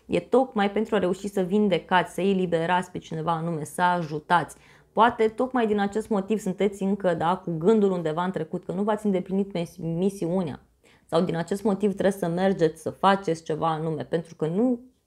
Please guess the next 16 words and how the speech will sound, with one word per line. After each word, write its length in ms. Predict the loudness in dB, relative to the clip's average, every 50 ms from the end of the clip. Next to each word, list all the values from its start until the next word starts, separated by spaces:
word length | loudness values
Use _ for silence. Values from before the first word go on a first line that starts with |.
| _ _ -6
ați 240 | -4 -4 -2 0
îndeplinit 460 | 0 0 0 0 -2 -4 -4 -4 -4 -4
misi-, 280 | -6 -8 -10 -8 -8
misiunea 580 | -6 -6 -4 -4 -4 -4 -4 -6 -6 -4 -2 -2
atunci. 340 | -4 -4 -6 -10 -10 -10 -10
Acum, 240 | -2 2 4 4
fiind 180 | 4 2 0 -2
o 40 | -2
săptămână 460 | -4 -6 -8 -6 -6 -6 -4 -4 -6
sfântă, 360 | -6 -4 -2 -2 0 0 0
se 160 | -2 -2 -4
întâmplă 340 | -6 -4 -4 -4 -2 -2 -2
tot 220 | -2 -2 -4 -4 -2
felul 320 | 0 2 2 2 2 2
de 100 | 2 2
minuni. 540 | 4 4 2 2 2 2 2 0 0 0